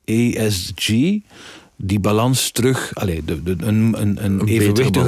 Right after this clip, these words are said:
Speaker 2: balans.
Speaker 1: balans gebracht tussen de drie.
Speaker 2: Ja.
Speaker 1: Ja.
Speaker 2: Oké.
Speaker 1: Nu,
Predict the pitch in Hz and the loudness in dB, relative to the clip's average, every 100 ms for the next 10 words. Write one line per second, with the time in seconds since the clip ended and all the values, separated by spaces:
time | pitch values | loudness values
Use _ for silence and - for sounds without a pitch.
0 | 120 - 104 107 123 - 104 101 101 - | 2 2 2 2 0 0 -2 0 -4 -4
1 | 98 - 82 85 90 85 - 101 90 - | -4 -2 -4 -4 -4 -4 -2 -2 -2 -6
2 | - 120 - _ - 98 - 101 98 127 | -8 -8 -8 _ -8 -8 -6 -2 0 -2
3 | - - - - - - - - - _ | -6 -12 -12 -10 -12 -12 -14 -18 -20 _
4 | _ _ 120 120 110 | _ _ 0 2 0